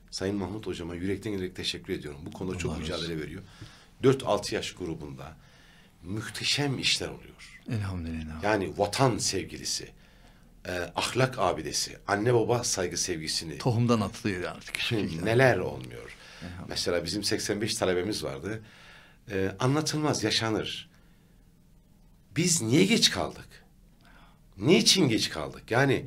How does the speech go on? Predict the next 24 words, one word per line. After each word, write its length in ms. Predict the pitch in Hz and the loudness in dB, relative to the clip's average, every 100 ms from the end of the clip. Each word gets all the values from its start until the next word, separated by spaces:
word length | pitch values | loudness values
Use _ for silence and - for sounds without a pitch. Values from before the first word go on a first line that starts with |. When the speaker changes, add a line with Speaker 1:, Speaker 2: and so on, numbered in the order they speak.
| - - - - 98 | -10 -20 -20 -18 -8
Speaker 1:
e, 300 | 107 98 92 | -6 -4 8
bale 320 | 135 147 131 | 12 12 10
dersine 440 | 117 113 - 117 127 | 10 8 6 4 4
gitsin 400 | 123 - 139 127 | 2 0 0 0
çocuk, 360 | 117 107 98 | 0 -2 -4
müzik 240 | 104 110 131 | -4 -2 2
Speaker 2:
Ya. 80 | 95 | 4
Speaker 1:
dersine 320 | 101 95 127 | 4 4 2
gitsin, 500 | 131 131 - 131 95 | 0 0 2 2 2
spor 380 | - - 127 120 | -2 4 4 6
dersine 340 | 104 - 135 | 4 2 0
gitsin. 400 | 127 131 - 135 - | 2 0 2 6 6
Biz 120 | - 120 | 6 4
bunlara 220 | 127 131 | 2 4
karşı 360 | 120 117 127 123 | 4 4 4 4
değiliz. 420 | 151 104 80 - | 4 4 0 -2
Speaker 2:
Evet 240 | 98 85 - | -2 -2 -8
hocam. 180 | - - - - - 90 95 | -14 -16 -20 -20 -20 -4 6
Speaker 1:
Din, 540 | 185 202 131 82 - - - - - | 10 10 6 0 -10 -18 -20 -20 0
mapushane 500 | 120 127 160 156 175 | 2 4 4 8 8
gibi 220 | 165 143 | 8 6
bir 100 | 139 | 6
din 200 | 135 143 | 4 4
değil. 440 | 131 123 95 - | 6 4 2 -4